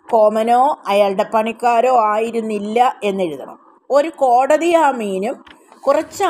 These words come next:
ആളുകളുമാണ് കോമൻ പാടുപെട്ട് വിളയിച്ച പൊന്നാരൻ കൊയ്തെടുത്തത്. കൊയ്യാൻ തീരുമാനിച്ച ദിവസം രാവിലെ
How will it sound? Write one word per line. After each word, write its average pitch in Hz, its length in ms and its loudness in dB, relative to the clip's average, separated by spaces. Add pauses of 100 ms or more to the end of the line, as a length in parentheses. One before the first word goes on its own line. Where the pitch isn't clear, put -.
(120)
ആളുകളുമാണ് 285 880 0 (460)
കോമൻ 214 460 0
പാടുപെട്ട് 254 720 -2
വിളയിച്ച 208 480 -2 (600)
പൊന്നാരൻ 185 540 -4
കൊയ്തെടുത്തത്. 170 720 -8 (600)
കൊയ്യാൻ 320 480 0
തീരുമാനിച്ച 311 840 -4
ദിവസം 247 480 -6 (400)
രാവിലെ 240 600 -2